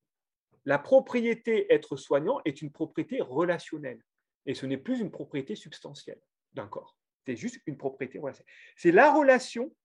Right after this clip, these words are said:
qui produit la propriété être soignant. Euh,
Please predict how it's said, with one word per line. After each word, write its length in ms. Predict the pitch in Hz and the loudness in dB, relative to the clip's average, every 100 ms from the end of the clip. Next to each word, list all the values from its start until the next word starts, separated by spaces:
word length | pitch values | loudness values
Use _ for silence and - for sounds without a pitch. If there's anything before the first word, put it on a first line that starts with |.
| _ _ _ | _ _ _
qui 120 | 180 | -10
produit 680 | 143 - 262 294 214 247 320 | -10 -2 2 2 0 -6 -6
la 160 | 160 160 | -2 -2
propriété 640 | - 185 - 180 180 240 - | 0 -4 -2 -8 -6 -4 2
être 240 | 170 - | 2 0
soignant. 380 | 139 143 135 117 _ _ _ _ _ _ _ _ _ _ _ _ _ 117 | -10 -8 -8 -12 _ _ _ _ _ _ _ _ _ _ _ _ _ -12
Euh, 180 | 113 | -12